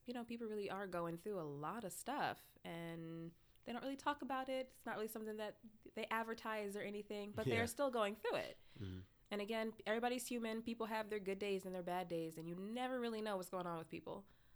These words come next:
Speaker 1: Like, you never really know. Like, if you hadn't told me about your sister, I never would've knew.
Speaker 2: Yeah, yeah. I, um, I try to, uh, live by the, the motto of, like, don't,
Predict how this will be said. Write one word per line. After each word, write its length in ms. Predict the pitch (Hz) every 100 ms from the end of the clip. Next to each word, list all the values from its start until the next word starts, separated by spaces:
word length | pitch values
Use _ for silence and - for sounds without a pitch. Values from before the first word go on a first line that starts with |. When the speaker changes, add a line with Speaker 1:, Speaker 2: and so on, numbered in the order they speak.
| -
Speaker 1:
Like, 160 | 175 170
you 60 |
never 420 | 190 190 190 185 180
really 220 | 170 165
know. 160 | 151
Like, 140 | 151 175
if 80 | 190
you 100 | 247
hadn't 180 | 262
told 140 | 247 233
me 40 | 233
about 60 |
your 80 | 220
sister, 260 | 226 226 196
I 60 |
never 180 | 208 220
would've 180 | 220 220
knew. 160 | 165 160 - - - - - -
Speaker 2:
Yeah, 240 | 170 151 - - 117
yeah. 280 | 127 107 107 -
I, 720 | 123 113 - - - - -
um, 400 | 120 110 104 101 - -
I 140 | 127
try 220 | 123 131 120
to, 500 | 123 113 107 101 - 110
uh, 280 | 101 95 92 - - - -
live 160 | 131 127
by 160 | 123 113
the, 240 | 107 104
the 60 | 110
motto 400 | 107 110 107 104
of, 340 | 104 101 95
like, 140 | 95 92 - - -
don't, 320 | 110 104